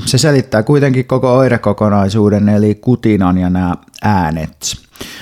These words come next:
Potilaat tyypillisesti raportoi tästä ilta-aikaan, ö, tästä ilta-aikaan kuuluvasta puheesta, koska kädet on silloin lähellä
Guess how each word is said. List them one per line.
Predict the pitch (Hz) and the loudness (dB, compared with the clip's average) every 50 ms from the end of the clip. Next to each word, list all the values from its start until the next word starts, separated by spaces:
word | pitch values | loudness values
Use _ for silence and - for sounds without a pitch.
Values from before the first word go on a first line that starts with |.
| 180 170 - - _ | -16 -16 -16 -10 _
Potilaat | - 160 156 156 120 107 101 - - | -2 -2 0 2 0 0 0 0 0
tyypillisesti | 151 156 156 156 151 151 151 - 147 139 | 0 0 2 2 0 -2 0 0 0 0
raportoi | 143 147 143 - 151 143 127 - 131 123 117 | 2 0 0 0 -2 -2 -2 0 0 0 0
tästä | - 120 117 - 117 110 | 0 -2 -2 -2 0 2
ilta-aikaan, | 120 151 180 165 147 151 135 131 131 123 120 - 127 120 120 117 117 123 120 117 - _ - - - - - - - - _ - - - | 2 4 2 2 2 2 2 2 2 0 0 0 0 2 2 4 2 2 0 -2 -8 _ -18 -18 -18 -18 -18 -20 -20 -20 _ -10 -4 0
ö, | 117 120 120 120 117 117 117 113 - | 2 2 4 4 4 4 2 2 2
tästä | 120 113 - - 117 | 0 -2 -2 0 2
ilta-aikaan | 123 143 143 - 127 117 110 98 110 107 92 | 2 2 2 2 2 2 2 2 0 0 0
kuuluvasta | - 107 101 98 87 92 - - - | 2 2 2 2 0 -2 -4 -6 -6
puheesta, | - - 143 139 160 143 127 127 - - 131 127 127 123 - | -2 0 2 2 4 2 2 0 -2 0 0 0 0 0 -2
koska | - 123 - - 127 | -2 -2 -2 -2 -2
kädet | - 147 143 123 107 101 - - | 0 0 0 2 0 0 0 0
on | 160 151 | 0 2
silloin | - 160 143 135 127 120 110 110 | 2 2 2 4 4 4 2 2
lähellä | 110 113 117 110 101 98 95 95 | 2 2 2 2 2 2 0 -2